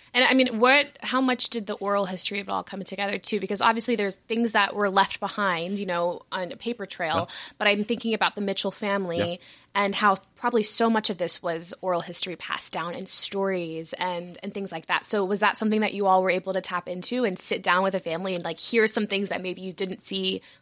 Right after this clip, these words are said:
Speaker 1: left for you on paper?
Speaker 2: Oh, absolutely. It was amazing. So you, um, you start sitting down with the Mitchell family members and you very quickly start to realize,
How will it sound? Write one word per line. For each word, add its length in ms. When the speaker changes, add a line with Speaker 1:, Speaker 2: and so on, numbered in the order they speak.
Speaker 1:
left 240
for 100
you 140
on 100
paper? 400
Speaker 2:
Oh, 160
absolutely. 640
It 80
was 160
amazing. 480
So 200
you, 300
um, 220
you 100
start 240
sitting 300
down 240
with 160
the 80
Mitchell 280
family 360
members 320
and 80
you 80
very 180
quickly 400
start 300
to 80
realize, 480